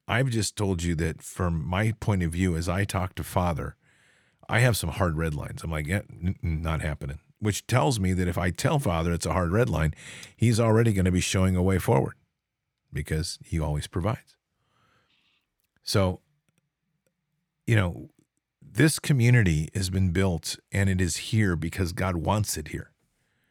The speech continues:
And this community has been amazing, because we have been able to find a place even after YouTube kicked us off. That was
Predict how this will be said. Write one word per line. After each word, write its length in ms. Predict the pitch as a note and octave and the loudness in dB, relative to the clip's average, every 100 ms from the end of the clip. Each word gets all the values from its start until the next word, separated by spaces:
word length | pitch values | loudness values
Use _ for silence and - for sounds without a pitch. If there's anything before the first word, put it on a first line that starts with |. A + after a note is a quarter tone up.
| _ _ _ _ _ _ - | _ _ _ _ _ _ -4
And 120 | G2 | 0
this 180 | B2+ - | 2 0
community 520 | A#2 G#2+ B2+ A#2+ F#2 | -2 2 2 4 2
has 120 | F2+ | 0
been 180 | E2+ F2+ | 0 0
amazing, 560 | F2+ G2 A#2+ F#2 E2+ D#2+ | 2 4 4 4 0 0
because 340 | E2 F#2 E2+ | -2 -4 -4
we 140 | F#2+ F#2 | -2 -4
have 140 | F2+ | -2
been 120 | F#2 | -2
able 200 | G2 F#2 | -2 -2
to 80 | E2+ | -4
find 360 | - G2 B2+ G#2 | -4 0 2 0
a 40 | |
place 360 | - E2+ E2+ F#2 | 0 -2 -2 -2
even 280 | G2+ F#2+ | -4 -2
after 440 | F2 E2+ - E2+ - _ _ _ _ _ _ _ _ _ _ | -2 -2 -2 -4 -4 _ _ _ _ _ _ _ _ _ _
YouTube 680 | D2+ F2+ A#2 - D#2 E2 F#2+ - _ _ - | -2 0 0 -2 -4 -2 -4 -8 _ _ -4
kicked 240 | F2 - | -4 -2
us 180 | D2+ E2+ | -4 -2
off. 320 | D2+ D#2+ - _ _ _ _ _ _ _ _ _ _ - | -4 -6 -10 _ _ _ _ _ _ _ _ _ _ -8
That 140 | D#2+ | -4
was 220 | E2+ D2 | -4 -6